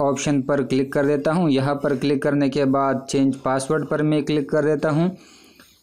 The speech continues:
यहाँ पर आ चुका है ओल्ड पासवर्ड और न्यू पासवर्ड, तो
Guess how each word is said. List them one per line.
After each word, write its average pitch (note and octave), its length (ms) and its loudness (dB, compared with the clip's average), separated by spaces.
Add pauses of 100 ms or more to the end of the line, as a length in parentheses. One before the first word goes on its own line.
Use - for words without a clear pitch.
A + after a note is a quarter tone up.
यहाँ D3+ 240 0
पर D#3+ 160 -2
आ D#3 220 0
चुका D#3+ 300 -2
है E3+ 280 0
ओल्ड D#3 260 2
पासवर्ड D#3+ 640 0
और C3+ 300 2
न्यू C#3+ 340 2
पासवर्ड, A#2 540 0 (460)
तो C3+ 120 -2